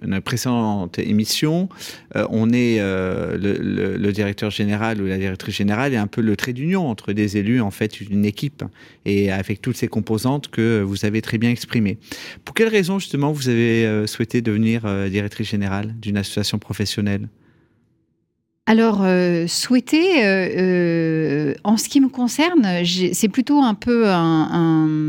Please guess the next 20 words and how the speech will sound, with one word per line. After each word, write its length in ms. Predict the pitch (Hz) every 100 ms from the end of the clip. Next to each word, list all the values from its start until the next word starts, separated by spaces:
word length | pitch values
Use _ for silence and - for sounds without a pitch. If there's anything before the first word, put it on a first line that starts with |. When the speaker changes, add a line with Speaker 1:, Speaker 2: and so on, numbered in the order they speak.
| 151
Speaker 1:
Le 120 | - 107
hasard ? 300 | 127 160 180
Speaker 2:
C'est 140 | -
un 100 | 185
peu, 320 | 170 240 254 220
euh, 60 |
ouais, 200 | 165 240 -
le 120 | 170 165
hasard 220 | 165 196
ou 60 |
la 100 | 175
chance, 380 | 165 277 302 - -
on 40 |
va 60 | 170
Speaker 1:
Ah 40 |
Speaker 2:
dire 80 | 196
Speaker 1:
oui. 80 | -
Speaker 2:
ça 80 |
comme 180 | 208 202
ça. 140 | -